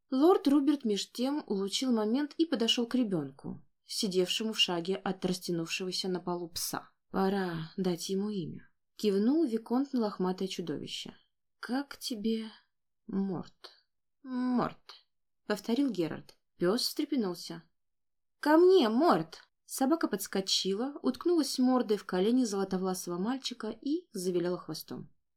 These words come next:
«Я буду возвращать тебе поломанные игрушки, Гер», улыбнулся лорд Руперт. «Теперь твоя любовь убивает. Мне надо было снять печать твоего отца, а это делается только смертью. Ты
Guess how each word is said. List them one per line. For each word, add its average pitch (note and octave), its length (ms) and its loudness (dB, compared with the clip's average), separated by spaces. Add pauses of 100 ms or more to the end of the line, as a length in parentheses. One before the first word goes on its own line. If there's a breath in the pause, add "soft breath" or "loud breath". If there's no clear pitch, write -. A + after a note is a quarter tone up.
(140)
«Я C4 180 2
буду C4+ 200 2
возвращать C#4+ 600 -4
тебе - 220 -10
поломанные D#3 640 -4
игрушки, - 600 -8 (160)
Гер», D#3 320 -4 (360)
улыбнулся F#3 720 0
лорд G3+ 340 -2
Руперт. - 520 -8 (480)
«Теперь F#3+ 640 0 (320 soft breath)
твоя G#3+ 420 2
любовь A3 400 -2
убивает. G#3+ 640 -4 (400)
Мне G3 380 4
надо G3 280 0
было F#3+ 200 0
снять F#3+ 400 -2
печать F#3+ 380 -2
твоего F3+ 380 -2
отца, - 440 -10 (240)
а A3+ 300 0
это C#4 280 0
делается G#3 480 0
только F3+ 340 -4
смертью. - 760 -10 (380)
Ты F#3 380 0